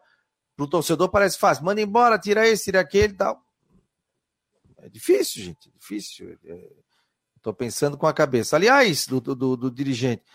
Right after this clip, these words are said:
deixa eu fa-, trazer uma informação pra vocês, a reunião do Conselho Deliberativo do Figueirense. Ontem eu falei aqui nas últimas do Marcou no Esporte, eu sempre dou uma passada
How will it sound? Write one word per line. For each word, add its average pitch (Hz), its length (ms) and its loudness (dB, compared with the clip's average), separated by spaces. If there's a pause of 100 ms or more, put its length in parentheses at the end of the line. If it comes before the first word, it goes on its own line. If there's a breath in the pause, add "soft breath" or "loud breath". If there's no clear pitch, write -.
(500 soft breath)
deixa 202 240 2
eu 240 80 2
fa-, 220 180 4
trazer 208 300 2
uma 226 60 2
informação 202 520 2
pra 202 140 2
vocês, 185 440 2
a 160 60 4
reunião 160 340 2
do 196 80 -2
Conselho 190 380 2
Deliberativo 185 580 2
do 180 120 -4
Figueirense. 190 800 -2 (760)
Ontem 151 280 -2
eu 156 380 0
falei 151 320 2
aqui 156 200 -4
nas 135 200 0
últimas 147 360 -4
do 147 100 -4
Marcou 135 380 0
no 123 60 -4
Esporte, 160 500 0
eu 117 60 -4
sempre 175 260 -6
dou 175 80 0
uma 156 120 2
passada 135 720 0